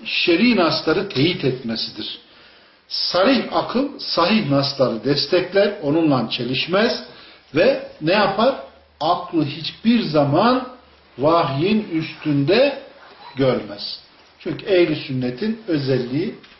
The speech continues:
budur. Evet kardeşlerim, öyleyse bizim gerek akidede, gerekse başka konularda aklı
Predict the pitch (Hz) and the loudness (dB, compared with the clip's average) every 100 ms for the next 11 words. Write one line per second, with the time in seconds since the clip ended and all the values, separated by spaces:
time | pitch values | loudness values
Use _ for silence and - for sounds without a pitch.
0 | - 107 - - - - - _ _ _ | -20 -18 -16 -16 -18 -20 -20 _ _ _
1 | _ _ _ _ _ - - - - - | _ _ _ _ _ -20 -20 -20 -20 -20
2 | _ - 254 233 - 143 127 123 - 117 | _ 2 4 4 0 0 0 -2 -4 -6
3 | 120 - 247 202 160 - 143 190 160 185 | -6 0 2 4 4 2 -2 0 0 0
4 | 214 - - - _ _ _ - - 131 | -2 -14 -20 -20 _ _ _ -20 -12 0
5 | 170 254 - 175 175 180 156 139 127 - | 4 4 4 -2 -2 0 2 4 2 2
6 | 156 196 - 190 135 156 156 - 202 170 | 2 2 2 0 2 2 2 0 0 2
7 | 147 139 135 127 165 233 - - - _ | 4 4 4 4 2 2 0 -8 -20 _
8 | _ _ - 165 - - 196 240 285 - | _ _ -2 -2 -2 -4 2 4 4 0